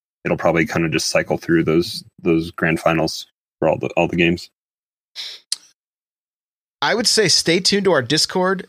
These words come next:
Speaker 2: and, and Twitter and stuff. But if, if I'm able, and you'll just have to stick with the Discord, if I'm able, I will host, uh, at least some of this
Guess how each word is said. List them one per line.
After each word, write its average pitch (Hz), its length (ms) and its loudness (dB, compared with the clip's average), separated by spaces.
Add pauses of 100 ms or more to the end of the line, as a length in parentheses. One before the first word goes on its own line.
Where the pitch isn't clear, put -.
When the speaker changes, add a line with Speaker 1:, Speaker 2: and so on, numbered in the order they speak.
Speaker 2:
and, 123 520 -2 (120)
and 117 320 0
Twitter 175 300 -2
and 180 140 -2
stuff. 190 360 0 (800)
But - 500 0 (800)
if, 165 480 0
if 151 240 -2
I'm 185 240 0
able, 139 460 0 (480)
and 139 60 -2
you'll 139 80 2
just 151 140 0
have 185 80 -4
to 165 80 -4
stick 170 200 -2
with 147 120 -8
the 127 80 -14
Discord, 139 420 -2
if 113 100 -4
I'm 151 160 -2
able, 139 280 -2
I 117 120 -2
will 151 120 0
host, 143 520 -2 (600)
uh, 123 320 -4 (140)
at 135 100 -2
least 147 460 -2 (500)
some 160 240 -2
of 175 100 -2
this 214 400 0